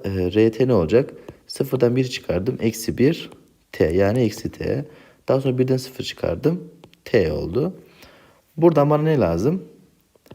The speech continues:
Bunun türevinin normu lazım. Artık hızlanalım. D L eşittir neydi? R'nin türevinin normuydu.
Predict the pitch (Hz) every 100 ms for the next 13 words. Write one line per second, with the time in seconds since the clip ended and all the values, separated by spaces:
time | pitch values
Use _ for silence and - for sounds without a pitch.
0 | _ _ - 139 139 135 135 131 139 151
1 | 135 120 123 131 104 76 78 107 160 -
2 | _ _ _ - - - - 104 101 90
3 | 90 147 - - _ _ _ _ _ _
4 | - - 98 104 95 92 87 95 - -
5 | - 87 95 78 69 104 139 - - _
6 | _ _ - 95 98 92 87 82 - 101
7 | 90 78 80 101 127 120 95 95 95 95
8 | 87 76 85 143